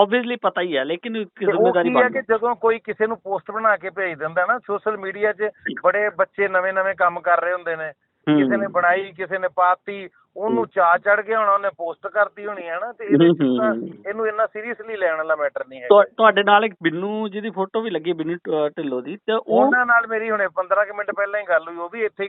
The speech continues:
Speaker 2: ਘੁੰਮੀ ਜਾਂਦੇ ਪਏ ਜੀ, ਆਪਣਾ ਕੰਮਕਾਰ ਕਰਦੇ ਪਏ ਨੇ, ਮੈਂ ਵੀ ਆਪਣੇ ਕੰਮ 'ਚ ਲੱਗਾ।
Speaker 1: ਉਹ-, ਉਹਨਾਂ ਨਾਲ ਵੀ ਕੋਈ ਗੱਲਬਾਤ ਨਹੀਂ ਹੋਈ ਉਹਨਾਂ
Speaker 2: ਨਹੀਂ,
Speaker 1: ਦੀ?
Speaker 2: ਨਹੀਂ, ਨਹੀਂ, ਉਹਨਾਂ ਨਾਲ ਮੇਰੀ ਹੁਣੇ ਗੱਲ ਹੋਈ ਹੈ। ਮੈਂ, "ਕਿੱਥੇ?" ਉਹ ਕਹਿੰਦੇ, "ਮੈਂ ਤਾਂ ਇੱਥੇ ਹੀ ਹਾਂ ਜੀ।"
Speaker 1: ਹੂੰ, ਹੂੰ।
Speaker 2: ਉਹਨਾਂ ਨੂੰ ਵੀ ਫੋਨ ਆ ਰਹੇ ਨੇ, ਉਹਨਾਂ ਨੇ ਵੀ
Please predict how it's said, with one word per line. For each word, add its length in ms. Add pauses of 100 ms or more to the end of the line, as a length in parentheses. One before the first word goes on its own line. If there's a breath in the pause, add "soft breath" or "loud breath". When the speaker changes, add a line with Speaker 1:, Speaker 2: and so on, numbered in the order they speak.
Speaker 2:
ਘੁੰਮੀ 220
ਜਾਂਦੇ 260
ਪਏ 140
ਜੀ, 60
ਆਪਣਾ 280
ਕੰਮਕਾਰ 460
ਕਰਦੇ 320
ਪਏ 120
ਨੇ, 100
ਮੈਂ 160
ਵੀ 100
ਆਪਣੇ 300
ਕੰਮ 240
'ਚ 100
ਲੱਗਾ। 280
Speaker 1:
ਉਹ-, 100
ਉਹਨਾਂ 280
ਨਾਲ 160
ਵੀ 100
ਕੋਈ 220
ਗੱਲਬਾਤ 400
ਨਹੀਂ 100
ਹੋਈ 180
ਉਹਨਾਂ 200
Speaker 2:
ਨਹੀਂ, 140
Speaker 1:
ਦੀ? 80
Speaker 2:
ਨਹੀਂ, 100
ਨਹੀਂ, 100
ਉਹਨਾਂ 220
ਨਾਲ 100
ਮੇਰੀ 160
ਹੁਣੇ 200
ਗੱਲ 220
ਹੋਈ 180
ਹੈ। 80
ਮੈਂ, 220
"ਕਿੱਥੇ?" 280
ਉਹ 60
ਕਹਿੰਦੇ, 240
"ਮੈਂ 180
ਤਾਂ 100
ਇੱਥੇ 240
ਹੀ 100
ਹਾਂ 80
ਜੀ।" 120
Speaker 1:
ਹੂੰ, 300
ਹੂੰ। 80
Speaker 2:
ਉਹਨਾਂ 160
ਨੂੰ 100
ਵੀ 120
ਫੋਨ 300
ਆ 140
ਰਹੇ 140
ਨੇ, 180
ਉਹਨਾਂ 300
ਨੇ 100
ਵੀ 180